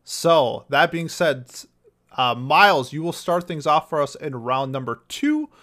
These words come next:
followed by Pat, and then Sora will be at the anchor. So, round number two that we get to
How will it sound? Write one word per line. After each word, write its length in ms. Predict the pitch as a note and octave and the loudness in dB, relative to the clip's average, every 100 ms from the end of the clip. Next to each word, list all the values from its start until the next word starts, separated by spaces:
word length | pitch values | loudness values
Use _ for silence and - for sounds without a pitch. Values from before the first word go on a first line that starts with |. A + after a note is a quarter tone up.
| _ _ _ | _ _ _
followed 840 | - - F#3 F#3 F3+ E3 - C3+ | -20 0 2 4 2 -2 -8 -4
by 560 | C3 B2+ B2+ C3 B2+ B2 _ _ _ _ _ _ _ _ | 0 2 2 0 -4 -8 _ _ _ _ _ _ _ _
Pat, 480 | - G3+ G#3 G#3 - - | 2 4 4 2 -18 -12
and 160 | C#3+ | -8
then 120 | C3 B2+ | -8 -8
Sora 480 | - - C#3 C3+ | -8 -4 0 0
will 200 | B2 B2 | -2 -6
be 320 | B2 C3 B2+ B2+ | -8 -10 -10 -10
at 240 | A#2+ A#2 _ | -10 -10 _
the 300 | C3+ C#3 C3+ - - | -18 -14 -16 -16 -10
anchor. 480 | E3 F3+ C3+ - - | -8 -6 -6 -8 -14
So, 520 | - C3 A#2 A#2 A#2 _ - | -6 -2 -2 -4 -10 _ -18
round 420 | B2+ E3 G#3 G3 | 0 4 4 4
number 320 | G3 F3 - - | 0 -2 -4 -10
two 480 | - C#4 E3 C#3 - | -6 -4 -4 -6 -2
that 140 | C3 | -4
we 100 | B2 | -4
get 220 | C3+ F3+ | -10 -12
to 260 | G3+ A3 | -12 -12